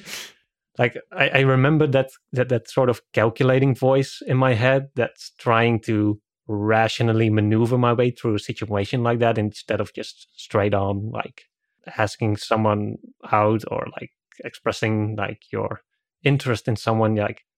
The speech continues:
Speaker 2: and I think that's, like, that's sensible that we do this, especially, like, in a culture where it's still, or at least generally still, like, the man who is expected to make the moves towards the women.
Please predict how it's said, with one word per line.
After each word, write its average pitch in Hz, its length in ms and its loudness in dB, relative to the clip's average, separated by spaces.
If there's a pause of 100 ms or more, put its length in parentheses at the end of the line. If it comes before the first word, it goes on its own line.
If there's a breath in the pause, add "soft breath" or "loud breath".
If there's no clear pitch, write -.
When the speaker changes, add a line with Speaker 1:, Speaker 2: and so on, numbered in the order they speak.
(140)
Speaker 2:
and 151 100 2
I 151 60 2
think 185 180 -2
that's, 127 320 0
like, 110 220 -6 (880)
that's - 240 -8
sensible 147 800 -2
that 165 140 -2
we 156 320 -2 (380)
do 139 200 2
this, 156 260 -2
especially, 113 560 -2 (220)
like, 104 220 -4
in 110 80 2
a 110 60 2
culture 113 540 2
where 104 280 2
it's - 180 -10
still, 104 580 -2 (180)
or 104 140 -2
at 101 100 -12
least 110 220 -14 (480)
generally 113 500 2
still, 107 500 -4
like, 110 240 -6 (680)
the 123 100 2
man 113 440 4
who 113 160 0
is 101 120 -4
expected - 560 -8
to 110 80 -2
make 101 400 -2
the 139 80 0
moves 143 420 0
towards 139 320 -4
the 135 80 -2
women. 139 440 -2